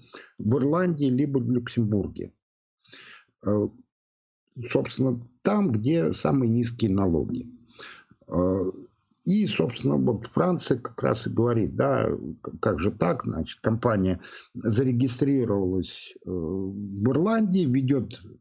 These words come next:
а доходы получает со всей Европы, в частности, с Франции,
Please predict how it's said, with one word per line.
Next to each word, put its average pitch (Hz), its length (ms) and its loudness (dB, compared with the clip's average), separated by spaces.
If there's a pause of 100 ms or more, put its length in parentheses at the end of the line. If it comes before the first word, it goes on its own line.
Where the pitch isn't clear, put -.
а 123 240 0
доходы 170 500 2
получает 131 600 0
со 107 140 -2
всей 107 260 0
Европы, 185 480 2
в 120 60 -6
частности, - 580 -4
с - 140 -18
Франции, 156 600 0